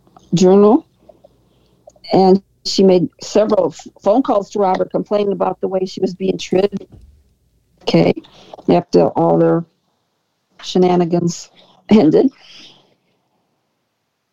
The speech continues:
And she mostly, where she wanted to threaten to hold a press conference, releasing all these conversations that she was having with the two of them because she had it all recorded in her diary of secrets. And also in the document,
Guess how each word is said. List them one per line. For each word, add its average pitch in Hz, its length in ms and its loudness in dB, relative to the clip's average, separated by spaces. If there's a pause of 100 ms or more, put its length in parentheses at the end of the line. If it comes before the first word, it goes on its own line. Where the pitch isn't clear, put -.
(320)
And 185 100 0
she 214 60 2
mostly, 240 300 2
where 190 300 2
she - 200 0
wanted 190 180 4
to 180 60 0
threaten - 300 0
to 185 40 0
hold 214 200 0
a - 20 -8
press - 420 -4
conference, 196 640 -2
releasing 233 560 2
all 208 220 -2
these 233 180 -2
conversations 240 800 -2
that 180 140 -4
she - 140 -4
was 180 140 -2
having 240 260 -2
with 175 140 -4
the 165 80 -2
two 175 240 -2
of 165 80 0
them 175 160 -2
because 175 380 -2 (400)
she - 200 2
had 202 100 4
it 185 120 0
all 190 160 0
recorded 196 500 -2
in 175 80 -4
her 170 380 -4
diary 175 400 2
of 165 100 -4
secrets. - 560 -4 (2750)
And 190 180 2
also 196 300 0
in 202 100 0
the 208 80 0
document, 185 640 -4